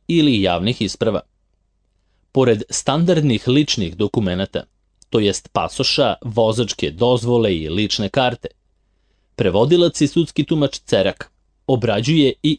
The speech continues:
krštenicu, izvod iz matične knjige rođenih, uverenje o državljanstvu, venčani list,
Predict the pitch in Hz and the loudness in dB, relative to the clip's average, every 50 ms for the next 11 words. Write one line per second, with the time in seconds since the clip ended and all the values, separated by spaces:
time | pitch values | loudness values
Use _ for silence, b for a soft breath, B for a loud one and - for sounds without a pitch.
0 | _ - - 175 165 - - 123 98 92 98 - - - 90 - - _ _ _ | _ -4 -4 -2 -2 -2 -2 0 0 -2 -2 -4 -4 -6 -6 -6 -6 _ _ _
1 | _ _ _ _ - - 151 139 131 131 110 107 104 110 127 123 117 113 - 117 | _ _ _ _ -2 0 0 2 2 2 0 0 0 0 0 0 0 -2 -2 -4
2 | - - 220 196 185 - - 135 123 117 117 110 107 107 107 113 123 98 87 _ | -4 -2 -4 -4 -4 -4 -2 -2 0 0 0 2 2 0 0 0 -2 -4 -4 _
3 | _ _ _ _ _ _ _ _ _ _ _ _ _ - 143 127 123 113 107 101 | _ _ _ _ _ _ _ _ _ _ _ _ _ 0 0 2 2 2 2 2
4 | 98 95 92 85 82 98 92 98 90 80 87 113 135 139 - - - 120 104 92 | 0 0 -2 -4 -6 -6 -6 -6 -4 -4 -2 -2 -2 -2 -4 -4 -4 -2 -2 -2
5 | - _ _ _ _ _ - 101 92 107 110 107 107 - - 98 80 80 85 117 | -4 _ _ _ _ _ -12 -8 -4 -2 -2 -2 -2 -4 -4 -4 -4 -4 0 2
6 | 143 143 - - - _ - | 2 2 0 -2 -8 _ -20